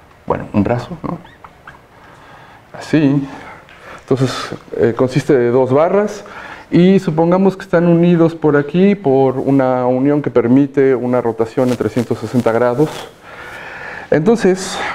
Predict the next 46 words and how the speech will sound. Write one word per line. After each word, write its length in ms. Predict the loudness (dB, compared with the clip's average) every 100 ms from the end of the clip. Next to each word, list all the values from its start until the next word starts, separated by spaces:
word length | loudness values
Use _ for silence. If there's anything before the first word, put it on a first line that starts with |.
| -2
pues, 440 | 0 2 0 -6 -6 -6 -4 0
eh, 180 | 0
también 300 | 2 2 2
podemos 260 | 2 2 2
suponer 580 | 0 0 2 2 2 -2 -12 -18 -20 -20 -20 _ _ -20 -20 -20 -20 -20 -4
que 120 | -2
aquí 160 | 2 2
hay, 160 | 2 0
puedo 300 | 0 0 2
tener 200 | 2 2
una 160 | 2
rotación, 680 | 0 -2 0 2 2 0 -2
¿no? 160 | -4 -6 -10 -4
En 120 | -2
trescientos 400 | -2 -2 -2 -2
sesenta 300 | -2 0 0
grados. 420 | 2 2 0 -4 -8 -14 -14 -6
Es 80 |
un 80 | -2
poquito 280 | -2 0 0
difícil 400 | 2 0 0 2
de, 120 | 2
de 180 | 2 2
ver, 200 | 4 2
¿no? 140 | 0
Porque 180 | -2 -6
parece 260 | -2 -2 -2
que 60 |
está 160 | -2 0
anclado 440 | 2 2 2 2
al 100 | 0
piso, 360 | 2 0 2 2
pero 400 | 2 4 2 -2 -10 -14 0
piensen 280 | 0 2 -2
que 120 | 0
sean 260 | 0 0
como 180 | 2 2
unas 240 | 2 2 2
manecillas 420 | 0 2 2 2
de 60 |
un 80 | 2
reloj, 280 | 2 0 -2
¿no? 140 | -6
Entonces 260 | -4 -6 -2
puede 320 | 2 4 2
rotar 440 | 2 -2 0 0